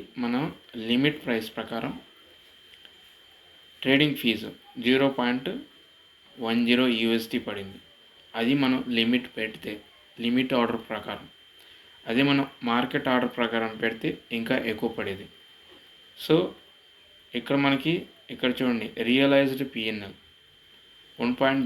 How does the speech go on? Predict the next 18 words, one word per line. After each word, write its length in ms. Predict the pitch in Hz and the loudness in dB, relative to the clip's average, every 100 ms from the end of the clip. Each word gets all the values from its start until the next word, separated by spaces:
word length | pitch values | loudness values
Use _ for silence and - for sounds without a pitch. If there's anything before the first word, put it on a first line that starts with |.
| 120 | 2
జీరో 240 | 117 123 127 - - _ _ _ _ _ | 4 4 2 -4 -18 _ _ _ _ _
ఫోర్ 260 | 117 123 123 120 | -4 -2 0 0
యూఎస్డీ 380 | 117 117 - 156 - - | 0 0 -2 -2 -4 -6
లాస్. 260 | 104 101 - - - - _ - - _ - - - - _ - - - - - - - - - - 123 | -4 -4 -8 -16 -20 -20 _ -20 -20 _ -20 -20 -20 -20 _ -20 -20 -20 -20 -20 -20 -20 -20 -20 -2 4
దీనికి 260 | 135 131 131 | 4 4 2
ఎంత 140 | 127 131 | 0 0
ఫీజు 200 | 127 120 117 | 2 0 0
పడింది 280 | 113 110 110 | -4 -4 -4
చూడండి, 320 | 110 107 104 - - 120 | -4 -4 -10 -18 -14 -2
జీరో 200 | 123 127 127 | 0 2 0
పాయింట్ 200 | 127 143 - | -2 -4 -4
టూ 80 | 120 113 | -4 -2
ఫైవ్ 160 | 113 101 | -2 -2
యూఎస్డీ. 320 | 98 95 - - - - - - - | -6 -10 -14 -20 -20 -20 -20 -16 0
So, 100 | 151 151 - 123 | 2 2 0 4
ఓవరాల్గా 460 | 143 160 151 143 135 | 6 6 4 2 0
మనకి 280 | 131 127 147 196 - _ _ _ _ _ _ 123 | -2 -4 -6 -6 -10 _ _ _ _ _ _ 0
ఇది, 140 | 123 | 4